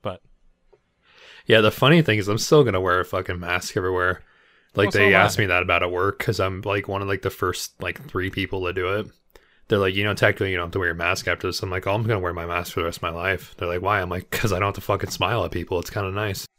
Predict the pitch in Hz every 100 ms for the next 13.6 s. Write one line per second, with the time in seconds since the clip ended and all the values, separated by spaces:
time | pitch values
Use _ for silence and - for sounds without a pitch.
0 | _ _ _ _ _ _ - 127 135 135
1 | 131 104 104 - _ - - _ 165 196
2 | - _ _ _ _ _ _ - 143 190
3 | 202 _ 147 196 214 - - 160 - -
4 | 165 147 - 131 - 151 156 - 131 117
5 | 123 110 113 131 - _ _ 104 104 98
6 | - _ _ _ - 113 - 117 104 107
7 | 107 101 104 101 104 98 92 _ _ 107
8 | 104 104 98 98 101 - - - 113 110
9 | 110 104 98 - 107 - 117 123 123 131
10 | 135 147 185 175 214 220 113 _ 185 262
11 | 269 240 - 233 269 202 165 135 104 -
12 | 98 92 90 _ 131 113 107 - 113 98
13 | 95 98 95 90 87